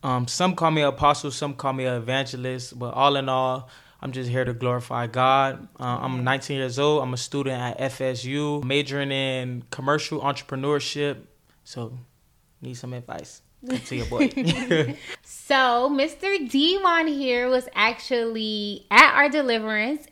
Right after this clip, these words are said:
Speaker 2: and he was a part of it as well.
Speaker 1: Live in the flesh.
Speaker 2: Live in the flesh. So, I just wanna know,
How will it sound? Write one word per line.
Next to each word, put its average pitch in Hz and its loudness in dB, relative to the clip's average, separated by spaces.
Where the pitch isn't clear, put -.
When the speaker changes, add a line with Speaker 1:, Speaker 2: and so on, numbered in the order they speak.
Speaker 2:
and 302 2
he 320 2
was 226 0
a 185 0
part 262 6
of 302 2
it 277 4
as 226 4
well. 185 2
Speaker 1:
Live 117 -2
in 120 -4
the 131 -8
flesh. 123 -10
Speaker 2:
Live 202 2
in 226 -4
the 269 -2
flesh. 233 0
So, 349 10
I 339 8
just 466 2
wanna 339 6
know, 214 2